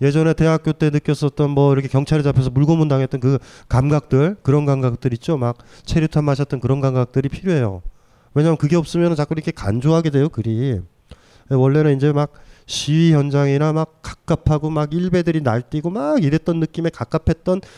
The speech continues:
그 느낌 속에 제가 글을 써야 돼요, 정치 철학을. 명랑, 명랑 시민 정치 철학이에요.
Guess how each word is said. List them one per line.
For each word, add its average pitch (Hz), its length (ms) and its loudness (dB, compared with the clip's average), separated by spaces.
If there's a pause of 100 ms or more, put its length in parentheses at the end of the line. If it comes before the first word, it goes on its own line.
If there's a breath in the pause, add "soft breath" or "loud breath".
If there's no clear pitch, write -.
(140 loud breath)
그 185 220 4
느낌 190 280 -2
속에 175 200 0
제가 147 140 2
글을 135 200 -2
써야 135 200 0
돼요, 113 100 -2
정치 107 260 -10
철학을. 92 440 -6 (720 soft breath)
명랑, 180 500 2
명랑 196 360 2
시민 175 300 2
정치 - 320 -6
철학이에요. 107 560 -2